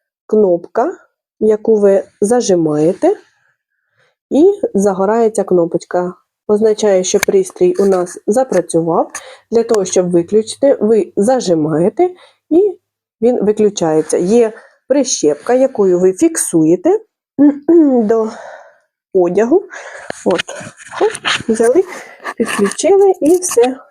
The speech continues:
у вас працює. Ніяких програм не потрібно встановлювати. Навіть із даним помпончиком гарно чути при вітряній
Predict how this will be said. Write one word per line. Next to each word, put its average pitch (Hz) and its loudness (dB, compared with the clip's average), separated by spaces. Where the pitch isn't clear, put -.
у 214 -2
вас 226 -2
працює. 190 0
Ніяких 269 2
програм 233 0
не 294 2
потрібно 202 0
встановлювати. 226 0
Навіть 269 0
із 262 0
даним 202 2
помпончиком 254 0
гарно 254 0
чути 226 -2
при 240 2
вітряній 226 2